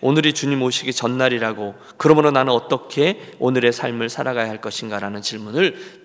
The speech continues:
늘 던지면서 사는 이가 종말론적인 삶을 살아갈 수가 있는 거죠. 로마의 한 황제가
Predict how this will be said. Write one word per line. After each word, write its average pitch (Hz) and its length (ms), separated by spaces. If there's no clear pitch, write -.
늘 208 320
던지면서 127 600
사는 170 400
이가 107 500
종말론적인 113 800
삶을 101 300
살아갈 113 360
수가 95 340
있는 101 260
거죠. 98 360
로마의 127 360
한 135 200
황제가 135 680